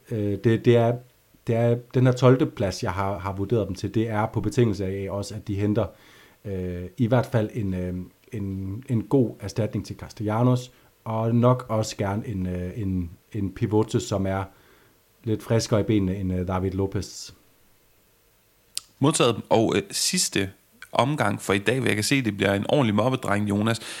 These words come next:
Speaker 2: Ellevte pladsen skal vi introducere og snakke om, og så tænker jeg, at vi lukker ned for i dag,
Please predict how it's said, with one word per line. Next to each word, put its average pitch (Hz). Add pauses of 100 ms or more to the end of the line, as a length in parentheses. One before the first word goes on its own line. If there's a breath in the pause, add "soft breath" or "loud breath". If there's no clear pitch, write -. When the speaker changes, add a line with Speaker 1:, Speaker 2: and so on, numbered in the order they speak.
(140 loud breath)
Speaker 2:
Ellevte 165
pladsen 113
skal 104
vi 107
introducere 107
og 110
snakke 123
om, 117
og -
så -
tænker 165
jeg, 143
at 120
vi 117
lukker 110
ned 143
for 110
i 101
dag, -